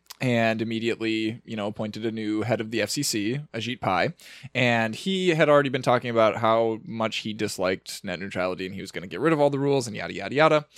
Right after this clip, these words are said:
And so <clears throat> we knew that this was coming for quite a while. They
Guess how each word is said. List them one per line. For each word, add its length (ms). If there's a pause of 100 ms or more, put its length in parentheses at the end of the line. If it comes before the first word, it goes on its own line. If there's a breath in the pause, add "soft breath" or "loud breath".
(360 loud breath)
And 180
so 340
<clears throat> 260
we 100
knew 120
that 120
this 160
was 80
coming 280
for 180
quite 480
a 60
while. 540 (160)
They 640